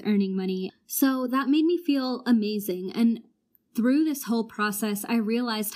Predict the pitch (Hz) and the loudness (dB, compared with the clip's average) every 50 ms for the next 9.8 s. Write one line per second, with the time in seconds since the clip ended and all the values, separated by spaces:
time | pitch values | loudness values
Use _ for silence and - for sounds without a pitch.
0 | - - 240 226 220 214 226 233 226 202 - - - - - - - - - _ | -4 -2 -2 0 2 0 0 0 -2 -4 -2 -2 -2 -2 -4 -8 -16 -20 -20 _
1 | _ - - - - - - _ _ _ - - - - 240 247 262 269 262 240 | _ -8 -6 -6 -6 -8 -12 _ _ _ -16 -6 0 2 2 4 4 2 2 0
2 | 226 - 233 226 214 202 214 220 220 220 220 - - 226 220 226 233 226 214 202 | -2 -2 -2 -2 -2 0 -2 0 0 0 0 0 -2 -2 -2 -2 -2 -2 -4 -2
3 | 208 220 214 202 190 208 214 226 214 202 - - 214 - - 220 214 214 202 202 | -2 -2 -2 -2 -4 -4 -2 -4 -4 -4 -4 -6 -4 -2 -2 -2 -2 -2 -4 -4
4 | 190 - 208 214 208 202 226 220 214 196 202 202 202 196 196 202 196 202 - - | -4 -4 -2 -2 0 0 0 0 0 0 -4 -6 -4 -4 -2 -2 -2 -4 -4 -4
5 | 208 196 196 190 - - 196 190 185 185 - - - 254 254 214 196 185 196 - | -4 -4 -4 -4 -6 -4 -4 -2 -2 -4 -8 -2 2 2 2 2 2 -2 -4 -2
6 | - 233 226 226 226 208 226 240 254 254 - 294 262 247 233 233 - - 208 208 | 0 0 0 0 0 0 2 2 2 2 2 2 2 2 0 -2 -2 -4 -2 0
7 | - 220 220 214 208 214 214 220 - 240 233 226 - 277 277 208 220 202 - 214 | 0 0 0 2 0 0 0 0 -2 -2 -4 -2 0 0 2 2 0 -2 0 0
8 | 220 226 233 226 202 - 214 196 185 208 202 208 226 220 208 214 - 220 226 220 | 0 0 0 -4 -2 -2 -4 -2 -2 -4 -4 -2 -4 -4 -4 -4 -4 -4 -4 -4
9 | 220 - 208 196 190 196 - 214 208 202 202 233 226 226 220 | -4 -6 -6 -6 -4 -4 -4 -4 -4 -4 -2 -2 -2 -2 -2